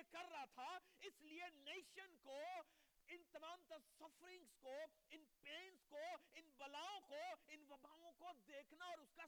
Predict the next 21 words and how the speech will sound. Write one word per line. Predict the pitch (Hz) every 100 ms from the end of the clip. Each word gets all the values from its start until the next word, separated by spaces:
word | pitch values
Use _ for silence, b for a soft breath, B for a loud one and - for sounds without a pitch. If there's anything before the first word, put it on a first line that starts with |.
| -
سامنا | 330 381 392 370
کرنا | 311 320 311
تھا۔ | 277 196 - - - - - - - - - - - - - - - - - -
مگر | 277 320
داؤد | 262 277 339 349
کو | -
اب | 349 302 247
وائزلی | 254 294 311 254 359 440
ڈیسیژن | 302 294 - 302 254 285
لینا | 269 240 233
تھا | 254
کہ | 254
وہ | 262
ان | 247
تینوں | 226 240 233
میں | 233 214
سے |
کس | 196 -
کا | 214
چناؤ | 196 196 185
کرے۔ | 175 151